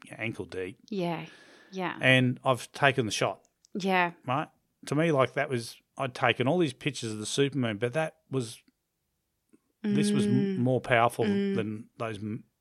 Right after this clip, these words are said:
Speaker 1: pictures of the
Speaker 2: Mm.
Speaker 1: moon coming up.
Speaker 2: Mm. And you're really good at that. You're really good at sitting around and just waiting for the right moment. And I think that's definitely a different point of view from, from other photographers.
Speaker 1: I think the thing is, too, look, I, I took a shot that I took last night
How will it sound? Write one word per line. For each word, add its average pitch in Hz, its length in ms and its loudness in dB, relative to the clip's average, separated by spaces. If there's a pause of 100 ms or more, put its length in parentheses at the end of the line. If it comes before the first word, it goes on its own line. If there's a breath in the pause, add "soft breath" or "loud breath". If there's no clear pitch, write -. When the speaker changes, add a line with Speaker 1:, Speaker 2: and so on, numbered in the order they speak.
Speaker 1:
pictures 214 320 0
of 95 60 -4
the 95 60 -4
Speaker 2:
Mm. 101 100 -4
Speaker 1:
moon 110 160 -2
coming 98 240 -8
up. - 180 -14
Speaker 2:
Mm. 208 260 -2
And 240 140 4
you're 349 140 4
really 277 200 4
good 214 160 -4
at 226 120 -4
that. - 120 0
You're 202 120 -2
really 214 180 -2
good 202 160 -4
at - 100 -4
sitting 190 320 -4
around 175 400 -2
and 175 140 -4
just 180 160 -8
waiting 170 200 0
for 180 120 -8
the 170 80 -6
right 170 220 -6
moment. 175 520 -2
And 180 140 -4
I 180 40 -2
think 190 300 -10 (480 soft breath)
that's - 260 -4
definitely 175 440 -6
a 165 40 -4
different 175 320 -10
point 175 220 -10
of 165 80 -8
view 165 160 -10
from, 170 300 -10
from - 320 -10
other 170 160 -8
photographers. - 720 -14
Speaker 1:
I 156 80 4
think 190 260 0
the - 60 -20
thing 151 220 4
is, 127 180 4
too, 135 220 4
look, 120 180 0
I, 117 100 2 (100)
I 120 120 -2 (160)
took 143 140 2
a 113 40 -4
shot - 360 -2
that 127 80 -2
I 113 80 2
took - 260 -2 (640)
last 117 260 0
night 190 240 -2